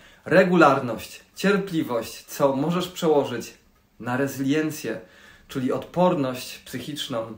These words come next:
na niepowodzenia oraz trudne chwile w twoim życiu. Wszyscy je mamy, ja również.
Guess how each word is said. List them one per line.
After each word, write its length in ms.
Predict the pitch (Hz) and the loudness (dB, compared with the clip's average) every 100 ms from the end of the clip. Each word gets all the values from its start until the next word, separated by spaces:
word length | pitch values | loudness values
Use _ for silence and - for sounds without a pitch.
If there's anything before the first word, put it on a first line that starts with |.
| - | -14
na 220 | 120 120 117 | -6 -4 -4
niepowodzenia 800 | 123 123 120 127 147 143 139 | -4 -6 -6 -4 -2 -2 -2
oraz 260 | 131 123 123 | -2 -6 -6
trudne 280 | 131 117 120 | -10 -8 -10
chwile 420 | - 110 113 113 - - - - - _ - - _ _ _ | -10 -2 0 0 -6 -20 -20 -20 -20 _ -20 -20 _ _ _
w 80 | - | -18
twoim 400 | - 180 180 180 | 0 4 4 4
życiu. 380 | 175 - 123 104 - - _ | 2 0 -4 -6 -8 -20 _
Wszyscy 440 | - 208 190 - | -4 -2 -2 -2
je 140 | 151 143 | 0 0
mamy, 420 | 143 120 107 95 - _ _ 98 | 0 0 -4 -8 -16 _ _ -6
ja 140 | 110 | 0
również. 520 | 151 127 107 104 - | 0 0 -6 -10 -16